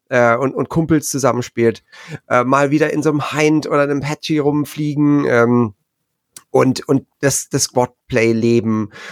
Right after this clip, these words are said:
und quatschige Sachen machen. Äh, das hab ich halt schon wirklich vermisst und das hab ich über die letzten zwei Jahre mit Hunt Showdown vergessen, dass ich das vermisst hab.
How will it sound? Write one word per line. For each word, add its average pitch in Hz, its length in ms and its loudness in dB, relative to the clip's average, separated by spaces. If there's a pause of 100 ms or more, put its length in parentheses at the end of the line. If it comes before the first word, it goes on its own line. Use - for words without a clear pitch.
(140)
und 151 160 0
quatschige 147 460 -2
Sachen 117 360 0
machen. 107 480 -2 (320)
Äh, 123 320 2 (180)
das 151 320 0
hab 147 120 0
ich 147 120 -2
halt 143 140 0
schon 127 200 0
wirklich 135 220 -2
vermisst 127 340 -2
und 120 100 -4
das - 100 -4
hab 127 120 0
ich - 180 -10
über 120 420 2
die 113 220 -4
letzten 117 320 -6
zwei 110 180 0
Jahre 113 220 2
mit 110 160 -6
Hunt 113 180 -4
Showdown 113 380 -2
vergessen, 165 720 0
dass 123 200 0
ich 120 140 -12
das - 180 -10
vermisst 95 400 -8
hab. 107 160 -4